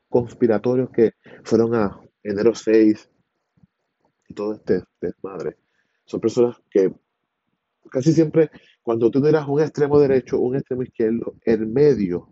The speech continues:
los moderados, siempre serán mayoría, aunque no sean muy vocales. Entonces,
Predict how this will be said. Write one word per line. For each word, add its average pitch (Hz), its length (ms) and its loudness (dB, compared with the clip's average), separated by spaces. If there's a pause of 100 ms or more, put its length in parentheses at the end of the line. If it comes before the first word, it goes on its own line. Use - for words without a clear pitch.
los 98 380 -10
moderados, 113 540 -6
siempre 180 340 -2
serán 170 260 -8
mayoría, 170 460 -2 (420)
aunque 101 180 -6
no 110 100 -2
sean 143 180 -6
muy 135 140 0
vocales. 113 460 -4 (400)
Entonces, - 360 -12